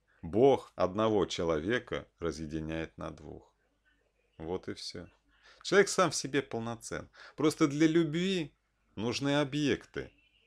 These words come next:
Причём не один, <laughs> а бесконечное количество.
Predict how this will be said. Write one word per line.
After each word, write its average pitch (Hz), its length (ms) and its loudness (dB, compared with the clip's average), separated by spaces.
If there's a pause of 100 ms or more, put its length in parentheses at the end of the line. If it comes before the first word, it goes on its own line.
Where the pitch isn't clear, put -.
(160)
Причём 120 380 2
не 123 80 2
один, 123 540 0 (140)
<laughs> - 140 -20
а 113 160 2
бесконечное 110 840 0
количество. 92 680 0